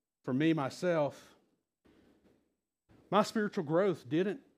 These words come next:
take off until I began to surrender to serving. Uh, we were at a church in Knoxville out in Halls, Beaver Dam Baptist Church, years and years ago, uh, back in, like, nineteen ninety-nine or two thousand.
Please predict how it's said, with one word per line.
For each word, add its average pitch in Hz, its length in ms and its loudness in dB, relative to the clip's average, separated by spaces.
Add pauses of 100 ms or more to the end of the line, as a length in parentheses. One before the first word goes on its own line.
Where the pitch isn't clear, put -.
(160)
take 175 220 -6
off 165 300 -6 (1000)
until 160 540 -4
I 147 120 -4
began 143 320 -8
to 131 60 -10
surrender 123 640 -10 (500)
to 131 80 -12
serving. 113 360 -10 (1080)
Uh, 117 60 -2
we 151 140 4
were 165 140 4
at 165 100 2
a 147 160 -4 (480)
church 175 420 2
in 147 160 0
Knoxville 170 500 -2
out 170 160 0
in 151 60 -8
Halls, 170 440 -4
Beaver 165 240 -4
Dam 165 200 -4
Baptist 160 380 -6
Church, 156 320 -4
years 156 240 -2
and 156 100 -4
years 151 240 -4
ago, 147 360 -6 (600)
uh, 117 100 -10
back 160 300 -4
in, 139 320 0 (240)
like, 127 180 -6
nineteen 151 380 -6
ninety-nine 147 560 -6
or 127 80 -8
two 139 160 -8
thousand. 135 480 -8